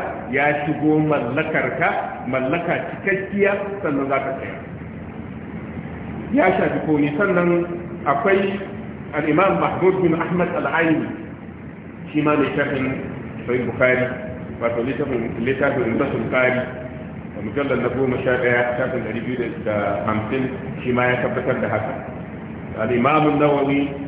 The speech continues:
ya tabbatar da haka. Kusan duk wani malamin da ka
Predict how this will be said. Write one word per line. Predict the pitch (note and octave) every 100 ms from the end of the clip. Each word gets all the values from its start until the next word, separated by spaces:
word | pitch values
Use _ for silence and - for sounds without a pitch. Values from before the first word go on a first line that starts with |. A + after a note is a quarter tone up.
| -
ya | A#2+ C3
tabbatar | C3 A#2 - C3
da | A#2
haka. | A2 - - - - -
Kusan | F3 F3+ E3 -
duk | F#3 E3+
wani | F3 F3 F3
malamin | F3 F3 F3 D#3+ C#3+ D3 B2+
da |
ka | B2